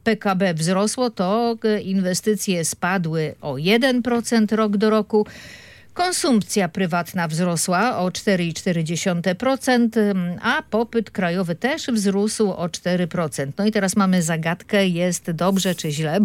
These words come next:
bo P K B w górę, inwestycje w dół, a konsumpcja sporo w górę. E,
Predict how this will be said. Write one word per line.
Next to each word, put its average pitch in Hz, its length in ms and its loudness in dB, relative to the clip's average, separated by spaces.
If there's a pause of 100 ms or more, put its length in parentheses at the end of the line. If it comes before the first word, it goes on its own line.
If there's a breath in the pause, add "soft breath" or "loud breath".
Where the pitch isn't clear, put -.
bo 202 200 0
P 196 100 2
K 180 220 0
B 170 300 2 (480 loud breath)
w 156 220 -2
górę, 294 440 4 (260)
inwestycje 202 960 2
w 143 80 -8
dół, 330 400 0 (140)
a 269 280 -2
konsumpcja 220 1040 0
sporo 269 580 0
w 247 80 -4
górę. 269 400 0 (380 loud breath)
E, 208 280 -2